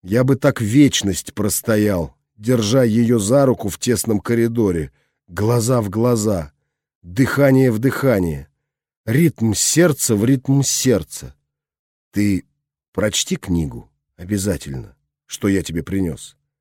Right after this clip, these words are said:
"А, да, почитаю, спасибо. Ты помнишь, каких писателей я люблю?" "Я все помню, Кать. Ничего не забыл". Ее щеки внезапно зарумянились. Нет, она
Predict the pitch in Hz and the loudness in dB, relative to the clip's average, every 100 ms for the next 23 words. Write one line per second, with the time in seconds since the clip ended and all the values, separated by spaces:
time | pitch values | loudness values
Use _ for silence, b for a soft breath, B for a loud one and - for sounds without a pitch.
0 | _ _ _ 170 165 90 - 143 151 107 | _ _ _ 2 2 2 0 4 4 2
1 | - 135 - - 143 120 123 _ - - | -4 -4 -4 0 2 2 -2 _ -12 -2
2 | 143 - 127 127 110 _ _ _ _ _ | 0 0 -2 -2 -6 _ _ _ _ _
3 | _ _ - 135 170 165 135 - 135 143 | _ _ -2 2 4 4 2 0 -2 -4
4 | - 135 165 - 156 156 143 147 151 156 | -4 0 0 0 -2 -2 0 0 0 0
5 | 208 220 _ _ _ _ _ - 98 - | -2 -4 _ _ _ _ _ -6 -4 -2
6 | 135 104 107 82 64 - 78 - _ _ | -2 0 0 -2 -4 -8 -10 -10 _ _
7 | _ _ _ _ - 120 104 123 113 90 | _ _ _ _ -2 0 0 0 2 0
8 | 82 82 73 71 62 _ _ _ _ _ | -2 -6 -6 -10 -12 _ _ _ _ _
9 | _ _ _ _ _ _ 85 101 113 - | _ _ _ _ _ _ -4 0 0 0
10 | - 127 104 95 110 107 101 98 90 98 | 0 0 0 -2 0 0 0 -2 -2 -2
11 | 104 107 113 113 120 131 - _ _ _ | 0 0 2 2 0 -2 -6 _ _ _
12 | _ _ B 131 127 113 110 | _ _ B 0 2 2 0